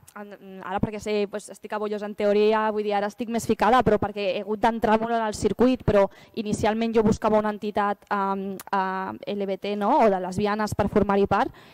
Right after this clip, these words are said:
i em va costar molt trobar, i vaig, vaig enviar, crec que a l'Esvicat, no vaig rebre resposta,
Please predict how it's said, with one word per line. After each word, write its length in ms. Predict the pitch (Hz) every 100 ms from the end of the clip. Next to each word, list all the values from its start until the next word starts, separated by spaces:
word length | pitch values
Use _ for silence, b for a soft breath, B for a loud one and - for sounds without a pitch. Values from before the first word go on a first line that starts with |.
| B
i 160 | 233 202
em 80 |
va 80 | 196
costar 320 | 202 247 254
molt 320 | 208 214 254 226
trobar, 380 | 202 196 185 -
i 220 | 202 196
vaig, 160 | 185 - - - _
vaig 140 | 208 214
enviar, 200 | 214 208
crec 120 | 214 214
que 60 |
a 40 | 214
l'Esvicat, 640 | 202 208 202 220 233 - 208 -
no 160 | 214
vaig 120 | 208
rebre 240 | 214 214 202
resposta, 760 | 202 - 226 226 - 233 247